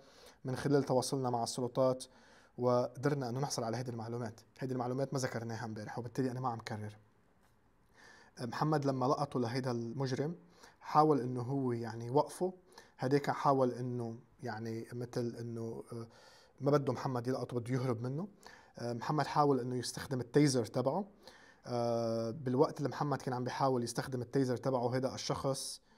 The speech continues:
شال الفرد تبعه وقوسه. وهيدا الفيديو اللي عم تشوفوه قدامكم هلا حاليًا هو هيدا الفيديو عملية هروب هذا الشخص، آه، بعد ما أطلق النار على الشرطي العربي محمد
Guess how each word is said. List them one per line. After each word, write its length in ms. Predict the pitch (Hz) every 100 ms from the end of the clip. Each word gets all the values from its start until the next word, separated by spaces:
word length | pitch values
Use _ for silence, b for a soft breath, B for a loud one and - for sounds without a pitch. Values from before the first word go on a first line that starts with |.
| b b
شال 260 | - 143 127
الفرد 300 | 123 127 117
تبعه 360 | - 123 113
وقوسه. 800 | 110 113 113 135 143 147 - 190 - B B B -
وهيدا 160 | 139 139
الفيديو 200 | 139 143
اللي 80 | 120
عم 80 |
تشوفوه 340 | 117 123 - 139
قدامكم 460 | 120 135 131 120
هلا 180 | 131 127
حاليًا 380 | - 131 131 139 123
هو 200 | 135 120
هيدا 200 | 131 127
الفيديو 340 | 120 135 127
عملية 440 | 117 120 135 139 - 131
هروب 340 | 151 185 -
هذا 340 | 131 117 127 -
الشخص، 560 | - 135 139 131 - _ b b b b -
آه، 220 | 117 113
بعد 560 | 110 123 131 131 127 - -
ما 300 | 120 120 120 143
أطلق 520 | 139 135 120 - 117
النار 480 | 120 127 127 127 - - b b -
على 440 | 92 120 120 120
الشرطي 560 | 127 - 139 131 127 113
العربي 580 | 107 120 123 117 120 131 - 117
محمد 680 | - - 131 127 123 139